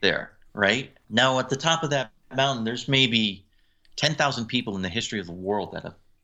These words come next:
gone to that particular point on that mountain, 'cause that's pretty remote. I can't do that. I've got two bad knees, bad ankles. I,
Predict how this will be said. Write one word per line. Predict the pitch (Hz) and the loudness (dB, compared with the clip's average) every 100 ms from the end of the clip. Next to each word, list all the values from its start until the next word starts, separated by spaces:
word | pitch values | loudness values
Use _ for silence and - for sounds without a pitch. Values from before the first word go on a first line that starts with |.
| _ _ | _ _
gone | 104 107 101 90 | 2 4 0 -4
to | - 101 | -6 -4
that | 90 95 92 | 2 2 2
particular | - - 98 90 | -6 -4 -4 -4
point | 85 - 95 87 | -6 -4 -4 -2
on | 87 90 | -6 -4
that | 90 - | -6 -4
mountain, | 87 90 - - _ _ | -4 -4 -8 -20 _ _
'cause | 120 120 | -4 -2
that's | 143 - - _ _ _ | -2 -4 -14 _ _ _
pretty | 147 139 | 0 0
remote. | 95 95 104 - - _ _ _ _ _ _ _ _ _ _ _ _ _ _ | -2 -2 -2 -4 -10 _ _ _ _ _ _ _ _ _ _ _ _ _ _
I | - | -14
can't | - 233 - | -6 -6 -4
do | 175 | -8
that. | 170 92 131 - _ _ _ _ _ _ _ _ _ _ _ _ _ _ _ _ - | -2 -2 -4 -10 _ _ _ _ _ _ _ _ _ _ _ _ _ _ _ _ -8
I've | |
got | 165 151 - | -6 -6 -8
two | - 147 | -4 -4
bad | 113 127 123 107 | 2 4 4 4
knees, | 113 127 127 - - _ | 4 4 0 -6 -14 _
bad | 110 117 | 2 4
ankles. | 117 123 123 127 117 - - _ _ _ | 2 2 0 -4 -4 -10 -14 _ _ _
I, | 123 | -12